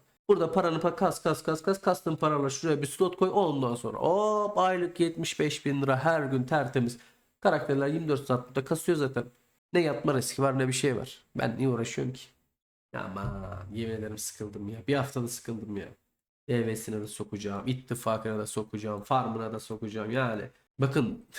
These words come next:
yine söylüyorum bazı sivri zekalı ve sivri dilli arkadaşlar var.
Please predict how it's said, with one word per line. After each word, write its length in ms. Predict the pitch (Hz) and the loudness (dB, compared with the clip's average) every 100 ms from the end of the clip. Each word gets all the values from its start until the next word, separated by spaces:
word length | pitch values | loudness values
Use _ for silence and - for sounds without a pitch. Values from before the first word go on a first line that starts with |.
| - - - | -12 -10 -2
yine 200 | 110 131 | 2 2
söylüyorum 540 | 131 143 117 101 101 | 2 0 0 -2 -4
bazı 300 | 110 120 123 | -2 0 0
sivri 460 | 113 - 135 110 120 | -2 -2 0 2 2
zekalı 600 | 123 120 120 110 107 117 | 0 -2 0 -2 0 0
ve 80 | |
sivri 400 | 127 - 104 113 | -2 -2 0 0
dilli 200 | 117 110 | 0 -2
arkadaşlar 560 | 110 107 104 120 - 175 | -2 -4 -4 -4 0 0
var. 220 | 196 110 | 0 -4